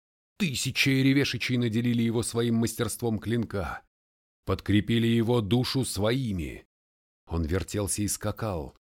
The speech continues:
порхая по городу, как блоха. Меч в его руке — пылающий факел.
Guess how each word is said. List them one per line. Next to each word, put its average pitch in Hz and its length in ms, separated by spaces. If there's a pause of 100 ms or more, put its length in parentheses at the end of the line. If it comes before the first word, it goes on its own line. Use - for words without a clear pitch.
(160)
порхая 117 400
по 120 160
городу, 127 360
как 113 220
блоха. 98 600 (540)
Меч 92 500
в 92 40
его 90 280
руке — 95 400 (500)
пылающий 135 680
факел. 69 640